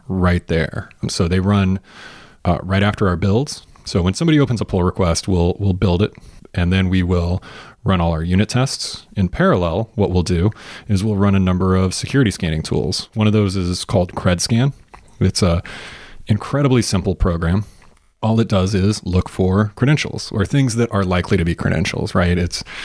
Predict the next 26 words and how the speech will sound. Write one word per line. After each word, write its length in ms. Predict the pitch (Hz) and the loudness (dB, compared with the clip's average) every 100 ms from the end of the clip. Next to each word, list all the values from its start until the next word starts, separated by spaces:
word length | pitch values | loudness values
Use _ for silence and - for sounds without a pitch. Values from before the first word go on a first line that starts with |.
| - | -12
it's 140 | - | -6
basically 500 | - 131 - - 98 | 2 2 2 0 0
some 320 | - 92 87 | 2 2 2
regexes 600 | 90 120 87 - 80 85 | 4 2 0 -2 -4 -2
that 100 | 98 | 0
look 160 | 95 92 | 2 0
for 100 | 98 | 0
things 320 | 90 90 90 | 0 0 0
like 320 | 90 82 - - - - - - - | 0 0 -2 -8 -20 -20 -20 -14 -4
begin 640 | 92 90 90 98 90 90 | -2 0 2 2 2 0
S 200 | 92 87 | -2 -2
S 120 | 95 104 | 0 2
H 280 | 95 - | 2 0
private 340 | - 127 104 - | -2 0 0 0
key 420 | 110 87 80 80 | 0 2 2 0
or 380 | 82 85 82 80 | 0 2 2 2
begin, 720 | 92 82 92 92 90 90 92 - - | 0 -2 0 2 2 2 -2 -6 -6
you 100 | 101 | 0
know, 200 | 85 82 | 2 0
or 160 | 95 98 | 0 0
looking 260 | 98 101 95 | 0 0 0
for 120 | 104 | 0
X 180 | 95 - | -2 0
five 200 | 95 92 | 0 2
oh 80 | |
nine 420 | 95 104 113 87 | 2 2 0 -2